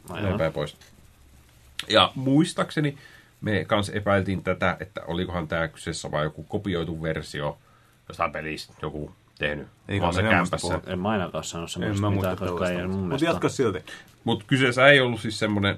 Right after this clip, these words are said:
Speaker 2: vaan se oli ihan Amersoftin kaupallinen julkaisu,
Speaker 3: Niin.
Speaker 2: jolla on virallinen lisenssi siihen
Speaker 1: Mhm.
Speaker 2: peliin. Ja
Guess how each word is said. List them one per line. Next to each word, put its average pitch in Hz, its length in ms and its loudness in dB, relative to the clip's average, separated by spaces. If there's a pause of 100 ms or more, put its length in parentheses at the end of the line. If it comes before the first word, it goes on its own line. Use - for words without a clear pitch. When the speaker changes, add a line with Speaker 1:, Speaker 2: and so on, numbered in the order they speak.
Speaker 2:
vaan 87 180 0
se 85 80 -8
oli 82 120 -4
ihan 82 260 -4
Amersoftin 131 580 2
kaupallinen 160 520 2
julkaisu, 101 420 0
Speaker 3:
Niin. 92 400 -4 (220)
Speaker 2:
jolla 78 200 -2
on 78 120 -8
virallinen 120 440 2
lisenssi 95 400 -2
siihen 107 220 -4
Speaker 1:
Mhm. 76 60 -8
Speaker 2:
peliin. 78 340 -2 (180)
Ja 80 200 -2